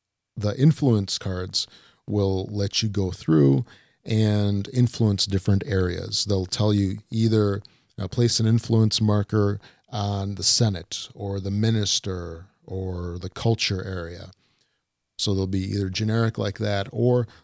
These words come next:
they'll tell you to s-, to place, uh, influence marker on a specific person,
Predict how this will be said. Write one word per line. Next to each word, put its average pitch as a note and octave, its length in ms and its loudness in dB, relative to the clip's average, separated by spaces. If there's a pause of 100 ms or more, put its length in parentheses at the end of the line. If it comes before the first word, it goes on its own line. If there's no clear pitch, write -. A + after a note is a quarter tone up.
(100)
they'll G2+ 100 0
tell G2 240 -2
you F#2+ 80 -4
to F2+ 40 -8
s-, - 180 0 (360)
to - 120 -4
place, G2+ 520 0
uh, F#2+ 220 -8
influence A#2+ 340 0
marker F#2 320 -4
on A#2+ 140 -2
a A2+ 60 2
specific - 520 0
person, - 480 -4